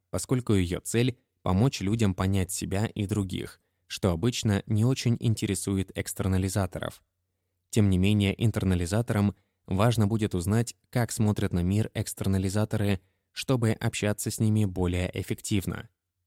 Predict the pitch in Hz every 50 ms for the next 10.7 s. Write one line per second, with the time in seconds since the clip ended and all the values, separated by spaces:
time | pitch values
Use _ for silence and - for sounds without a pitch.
0 | _ _ _ _ _ _ _ - 131 - 123 113 - - 147 135 127 107 95 87
1 | 87 110 135 123 120 98 - 95 - - 120 117 - - 95 95 95 - - 90
2 | 90 - - 110 107 113 117 - - 117 104 98 95 - - 101 98 107 113 110
3 | 104 95 92 90 87 95 92 104 95 92 - - - 90 90 107 123 120 - 101
4 | 101 101 - - _ _ _ _ _ _ _ - - - 143 139 127 110 110 101
5 | 107 110 113 107 104 - - 104 - - 110 - - - - 101 98 95 90 92
6 | 87 98 110 117 - 110 101 95 95 95 90 - _ _ _ _ _ - 113 110
7 | 98 - 101 92 92 90 107 104 101 92 - - 90 90 101 113 107 98 95 90
8 | - - - - 107 95 95 101 - - 98 - 95 87 104 117 - - - 98
9 | 98 101 - - 113 110 - - 123 - - 113 - - - - 110 107 113 113
10 | 101 - - - - - - - 87 80 - - -